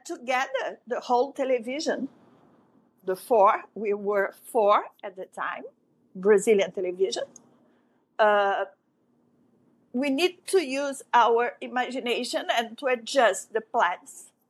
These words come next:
to work together for a World Cup. On the beginning,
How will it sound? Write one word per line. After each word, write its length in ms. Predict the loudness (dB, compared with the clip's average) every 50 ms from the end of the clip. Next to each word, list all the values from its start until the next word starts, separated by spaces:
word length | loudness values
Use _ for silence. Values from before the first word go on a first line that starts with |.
| _ _
to 80 | -10 -2
work 300 | 0 0 0 0 -2 _
together 600 | -12 -10 -4 0 0 0 0 0 -2 -8 -8 -8 -12 _ _ _ _ _ _ _ _ _
for 120 | -4 -4
a 180 | -2 -2 -4 -2
World 300 | 2 2 2 2 0 -6 _ -6
Cup. 240 | -6 -6 -6 _ _ _ _ _ _ _ _ _ _ _ _ _
On 160 | 0 0 0 0
the 80 | -4
beginning, 520 | -6 -6 -8 -8 -10 -10 -12 -14 -16 -20